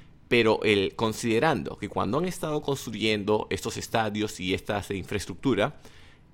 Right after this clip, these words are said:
dicen de que la temperatura promedio era de cincuenta y dos grados Celsius.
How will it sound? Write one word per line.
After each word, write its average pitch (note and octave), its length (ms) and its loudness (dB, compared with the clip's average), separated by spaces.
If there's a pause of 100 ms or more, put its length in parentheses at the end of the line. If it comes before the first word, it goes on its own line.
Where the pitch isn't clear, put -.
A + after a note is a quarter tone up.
dicen A2+ 340 -2
de A#2+ 120 0
que G2 280 0 (220)
la A2 160 2
temperatura A2 720 0
promedio G#2 680 0
era A#2 300 2
de G#2 220 0
cincuenta G2 500 -2
y F#2 60 0
dos G2+ 240 -2
grados G2+ 400 -2
Celsius. - 680 0